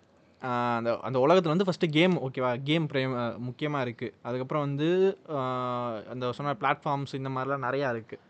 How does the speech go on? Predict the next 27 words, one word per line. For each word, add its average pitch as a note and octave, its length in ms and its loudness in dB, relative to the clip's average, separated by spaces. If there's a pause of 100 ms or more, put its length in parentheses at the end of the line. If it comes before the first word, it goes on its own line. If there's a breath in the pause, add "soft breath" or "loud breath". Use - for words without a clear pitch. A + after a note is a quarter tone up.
(140)
ஓ, C3 160 0
எப்படின்னா D#3+ 440 -4
ஒரு D#3 180 4
ஒரு G3 140 8
கம்பெனி F3+ 300 4
ஒரு E3+ 160 8
ஒரு E3 120 8
யூனிவர்ஸ் F3 280 2
கிரியேட் C#3+ 180 0
பண்றாங்க. A#2+ 360 -8 (220)
இப்ப A#2+ 240 0
அதான் E3 240 6
ஒரு C3+ 160 2
இது. B2 240 -4 (320 loud breath)
நீ D3 60 -2
இந்த E3 180 4
யூனிவர்ஸ் F#3 300 4
பிடிக்கலன்னா F3 300 4
வேற F3+ 140 10
யூனிவர்ஸ்ல E3+ 360 4
போய் F3 80 2
நீ E3+ 60 0
அவன் C#3+ 220 2
போய் D3 100 2
ஒரு C#3 200 4
கேம் C#3+ 200 0
விளையாண்டுக்கலாம். B2+ 380 -2